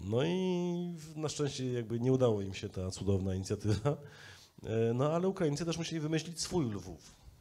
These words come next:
No i właśnie teraz to się dzieje i właśnie możemy teraz to obserwować, więc ale, ale to miasto naprawdę przez cały czas było wymyślane przez kolejnych władających nim, em, przez kolejne władające nim siły i każda kolejna siła próbowała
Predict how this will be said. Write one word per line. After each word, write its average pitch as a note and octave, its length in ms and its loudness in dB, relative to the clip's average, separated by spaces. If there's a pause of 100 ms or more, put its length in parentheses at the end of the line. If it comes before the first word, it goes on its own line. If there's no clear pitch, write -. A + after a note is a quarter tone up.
(120)
No G#2 140 -6
i B2 60 -4
właśnie C3+ 240 -2
teraz C#3+ 180 -2
to C#3+ 80 -6
się C#3 140 -6
dzieje A2 320 -4
i D#2 80 -8
właśnie F2 240 -6
możemy G2+ 240 -4
teraz G2+ 200 -8
to - 80 -10
obserwować, F2+ 580 -4
więc G2+ 180 -8
ale, A#2 180 0
ale D3 240 0
to D#3 120 -8
miasto C#3+ 260 -2
naprawdę D3 300 -2
przez D3+ 160 -6
cały C#3+ 160 -2
czas D3 140 -2
było C#3 180 -2
wymyślane C3 540 -4 (420)
przez - 180 -8
kolejnych C3+ 600 -2
władających A2+ 680 0
nim, A2+ 320 0 (1600)
em, G#2 840 4
przez - 180 -4
kolejne A#2+ 220 6
władające A#2 460 4
nim A#2 140 2
siły A2 480 4
i C3+ 440 -2
każda C3+ 280 0
kolejna B2+ 320 2
siła A#2 300 2
próbowała A#2 560 4